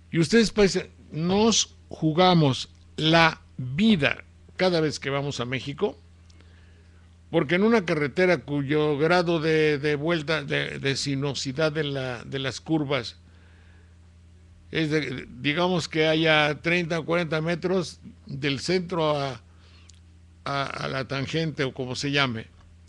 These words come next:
Es una curva muy pronunciada. Y los trailers pasan que te sacan de la carretera.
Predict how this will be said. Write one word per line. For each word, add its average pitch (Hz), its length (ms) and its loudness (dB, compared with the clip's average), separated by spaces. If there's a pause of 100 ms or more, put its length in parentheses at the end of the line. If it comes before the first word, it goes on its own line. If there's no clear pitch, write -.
(960)
Es 190 180 -4
una 190 160 4
curva 165 260 4
muy 165 140 2
pronunciada. 139 720 -2 (480)
Y 285 200 2
los 165 260 2
trailers 147 580 -2
pasan 160 640 -2
que 151 100 -4
te 139 160 -4
sacan 180 380 -2
de 131 80 0
la 123 120 -2
carretera. 131 640 -4